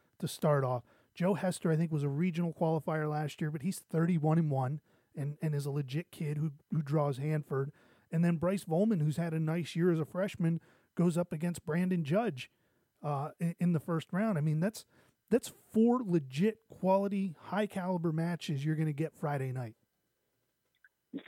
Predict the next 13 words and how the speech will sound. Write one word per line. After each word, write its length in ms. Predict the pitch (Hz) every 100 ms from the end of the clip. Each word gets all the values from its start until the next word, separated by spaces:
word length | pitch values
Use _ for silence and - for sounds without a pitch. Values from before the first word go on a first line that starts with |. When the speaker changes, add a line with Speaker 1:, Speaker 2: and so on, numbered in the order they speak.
| -
Speaker 2:
can't 160 | 117
argue 480 | 104 117 110 113 107
with 200 | 101 98
quality, 560 | - 101 95 90 85 85
and 200 | 85 90
that 200 | 95 98
one 180 | 101 98
twenty-six 540 | 107 98 87 101 90
bracket 440 | 98 90 87 92 85
is 100 | 92 -
going 240 | 98 95
to 60 | 90
be 320 | 95 90